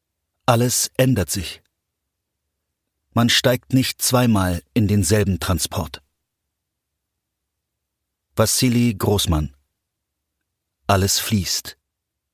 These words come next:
Ein Fremder ertrank im Schwarzen Meer allein. Und seine Gebete um Vergebung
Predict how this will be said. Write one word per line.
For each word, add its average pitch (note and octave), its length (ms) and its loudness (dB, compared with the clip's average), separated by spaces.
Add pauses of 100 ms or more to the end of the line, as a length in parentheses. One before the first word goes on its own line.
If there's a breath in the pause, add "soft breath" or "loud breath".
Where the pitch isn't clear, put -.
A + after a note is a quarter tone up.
(2250)
Ein A2+ 180 4
Fremder A#2+ 640 0
ertrank - 540 0
im F2+ 120 2
Schwarzen G#2 580 2
Meer G2+ 380 2
allein. G2+ 400 2 (1400)
Und A2+ 160 2
seine A#2 240 2
Gebete A#2+ 500 0
um A2+ 160 2
Vergebung A2+ 720 0